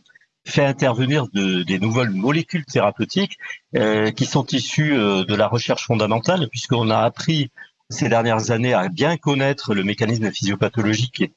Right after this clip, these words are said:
euh, à l'origine de la dermatite atopique. Et on peut, par des biothérapies, spécifiquement bloquer, euh, cette,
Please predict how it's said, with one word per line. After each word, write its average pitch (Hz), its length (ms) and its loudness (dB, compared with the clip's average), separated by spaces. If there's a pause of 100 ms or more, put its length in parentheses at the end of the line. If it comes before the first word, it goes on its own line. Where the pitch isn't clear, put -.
(100)
euh, 90 280 0 (120)
à 95 80 2
l'origine 110 320 0
de 107 80 -2
la 95 100 0
dermatite 98 420 -2
atopique. 135 500 -2 (520)
Et 120 200 2
on 110 180 0
peut, 147 220 0
par 98 200 2
des 87 140 -4
biothérapies, 147 840 0 (960)
spécifiquement 147 960 0
bloquer, 139 800 0
euh, 107 340 2
cette, 123 460 -2